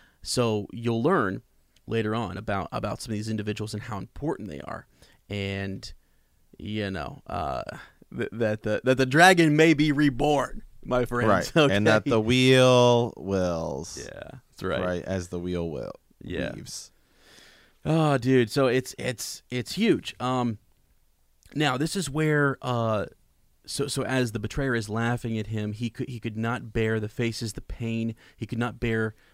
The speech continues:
Speaker 1: uh, to remain any longer. Desperately, he reached to the true source, uh, to tainted Sidene,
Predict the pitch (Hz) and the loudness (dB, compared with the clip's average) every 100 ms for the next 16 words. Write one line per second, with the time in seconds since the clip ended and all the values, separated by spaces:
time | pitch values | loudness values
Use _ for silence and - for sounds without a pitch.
0 | _ - 98 - 117 104 104 104 95 104 | _ -10 -8 -6 -4 -2 -2 -2 -4 -4
1 | 104 110 113 107 - 117 113 - 98 120 | -4 -2 -4 -6 -6 -4 -4 -6 -6 -4
2 | 113 104 113 113 - - - 110 107 104 | -4 -6 -4 -6 -8 -12 -6 -4 -4 -8
3 | - - 120 110 - 127 110 - - - | -8 -6 -4 -4 -4 -2 -2 -4 -10 -14
4 | _ _ _ - 104 - 113 - 127 123 | _ _ _ -10 -8 -8 -8 -4 -4 -4
5 | 117 - 113 107 107 101 90 | -6 -2 -4 -4 -6 -8 -8